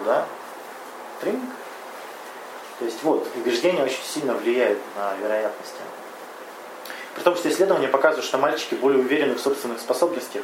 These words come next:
и ожидают позитивного результата по сравнению с девочками. Это прям интересно.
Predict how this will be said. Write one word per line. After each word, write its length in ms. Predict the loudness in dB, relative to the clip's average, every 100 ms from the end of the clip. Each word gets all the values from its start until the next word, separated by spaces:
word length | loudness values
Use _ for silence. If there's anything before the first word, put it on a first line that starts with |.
| 0
и 100 | 2
ожидают 520 | 4 4 4 4 2 -4 -12 -8
позитивного 520 | -6 -4 -4 -2 -4
результата 400 | -4 -4 -2 -2 -2 -10 -14 -16 -16 -12
по 40 |
сравнению 400 | -10 -8 -6 -6
с 20 | -2
девочками. 460 | -2 -2 -8 -12 -14 -14 -16 -16 -16 -16 -14 -12 -8
Это 120 | -4
прям 220 | -2 -2
интересно. 420 | -2 2 2 2